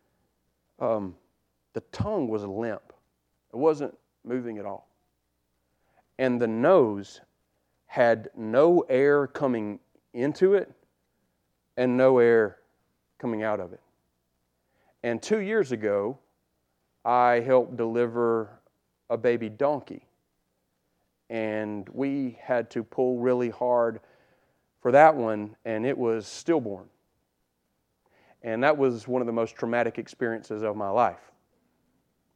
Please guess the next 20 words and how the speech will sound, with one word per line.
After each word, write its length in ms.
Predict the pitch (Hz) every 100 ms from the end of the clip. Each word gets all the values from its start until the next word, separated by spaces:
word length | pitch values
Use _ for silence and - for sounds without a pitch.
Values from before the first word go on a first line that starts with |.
| _ _ _ _ _ _ _ _ 123
And 180 | 127
so 280 | - 160 143
as 160 | 131 131
I'm 180 | 175 170
pulling, 560 | - 220 127 110 151 - _ _ _ _ _ _
I 60 | -
don't 120 | 143
want 140 | 143 135
to 120 | 120
over-dramatize 760 | 131 127 113 143 127 110 101 98
this, 100 | -
Jamie, 260 | 104 117
ten 220 | - 127
minutes? 400 | 131 147 147 - _ _ _ _ _ _ _ _ _ _ _ _ _ _ _
Something 240 | 117 123
like 220 | 120 123 131
that. 300 | 131 131 - _ _ _ _ _ -
Um, 380 | 131 117 98 - _ _ _ _ _ _ _ _ _ _
I'm 140 | 127
praying. 420 | 123 147 110 95